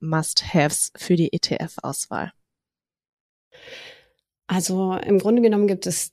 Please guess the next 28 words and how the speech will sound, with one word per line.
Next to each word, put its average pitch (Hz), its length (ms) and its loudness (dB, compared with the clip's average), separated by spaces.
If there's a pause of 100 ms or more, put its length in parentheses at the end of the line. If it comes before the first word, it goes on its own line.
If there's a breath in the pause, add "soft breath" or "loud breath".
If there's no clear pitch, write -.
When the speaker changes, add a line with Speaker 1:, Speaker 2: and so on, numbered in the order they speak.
(160)
Speaker 2:
drei 220 580 8
Kriterien, 190 460 -2
auf 165 140 -6
die 190 100 -2
man 180 200 0
besonders 165 420 0
achten - 300 -6
sollte. 156 440 -6 (500 soft breath)
Und 180 140 2
zwar 180 320 0
ist - 160 -8
das 175 140 -8
eine 214 480 2
die 180 100 0
Größe, 208 500 2 (640)
also 170 260 -2
wie 190 120 2
viel 190 500 0 (240)
Fondsvolumen, 208 880 6
wie 190 100 -4
viel 196 160 -4
Geld 180 380 4
ist 208 240 -4
da 190 140 0
drin. 170 340 6 (720 loud breath)
Ähm, 185 240 4
da, 180 320 0
ähm, 185 320 -4